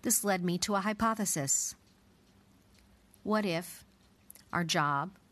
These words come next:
equals our career equals our calling?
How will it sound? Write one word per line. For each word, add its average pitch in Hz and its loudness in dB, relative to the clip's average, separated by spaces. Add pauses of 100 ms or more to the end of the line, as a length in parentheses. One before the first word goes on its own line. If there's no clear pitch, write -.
(500)
equals 190 0
our 160 0
career 151 -2 (640)
equals 160 0
our 156 0
calling? 160 0